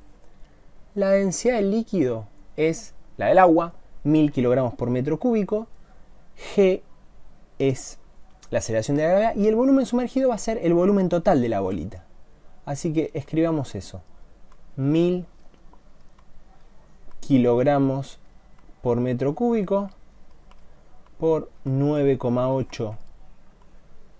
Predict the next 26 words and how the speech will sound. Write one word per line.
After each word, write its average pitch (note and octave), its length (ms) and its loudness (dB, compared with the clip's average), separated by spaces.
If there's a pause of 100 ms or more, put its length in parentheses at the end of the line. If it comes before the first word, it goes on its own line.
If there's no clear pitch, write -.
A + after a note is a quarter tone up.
metros C3+ 720 -2
sobre A2+ 400 -4
segundo E3 460 -4
cuadrado, A#3 440 -4 (460)
y F#3 100 -2
la G3 80 0
expresión G3 720 -2 (500)
para C3+ 200 0
el C3+ 80 2
volumen G3 400 2
de G3+ 80 2
una G3+ 100 0
esfera A3+ 320 2
es - 300 -4 (100)
cuatro F3 540 2
tercios G#3+ 760 -4 (1080)
de E3 280 0
pi G#3 380 -2 (580)
por C#3 180 2
el C#3+ 140 4
radio C3+ 520 4 (120)
de B2+ 140 -4
la B2+ 120 2
pelotita F#3 640 -2 (300)
al C3 120 -4
cubo. G#2+ 300 -2